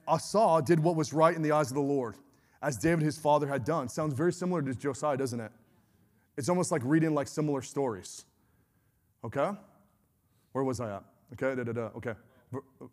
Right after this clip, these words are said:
thank you. Verse twelve. "He put away the male cult prostitutes out of the land and removed all the idols that his fathers had made. He also removed Maacah, his father, from being queen mother because she had made an abominable image for Asherah."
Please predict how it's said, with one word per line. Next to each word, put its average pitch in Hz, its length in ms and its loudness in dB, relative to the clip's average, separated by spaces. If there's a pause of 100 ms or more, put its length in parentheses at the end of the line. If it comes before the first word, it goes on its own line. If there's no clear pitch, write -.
thank 127 160 -4
you. 113 100 -6
Verse 107 220 -8
twelve. 120 320 -6 (220)
"He 160 100 -2
put 180 220 4
away 190 200 4
the 165 100 2
male 147 280 0
cult 180 280 -4
prostitutes - 840 -8 (480)
out 147 120 4
of 165 80 2
the 180 80 2
land 143 280 0
and 135 80 -2
removed 139 260 0
all 135 240 0
the 170 120 2
idols 127 440 -2
that 117 140 -8
his 120 120 -10
fathers 123 440 -4
had 113 300 -2 (340)
made. 123 480 -2 (1040)
He 156 120 2
also 175 280 2
removed 147 400 2
Maacah, 135 440 -2
his 131 140 -8
father, 135 340 0
from 127 180 -6
being 123 240 -4
queen 143 500 -2
mother 120 380 -2 (180)
because 127 160 -6
she 135 200 -4
had 131 140 -2
made 131 320 -2
an 147 140 -8
abominable 123 560 -4
image 113 300 -6
for 113 160 -12
Asherah." 107 480 -8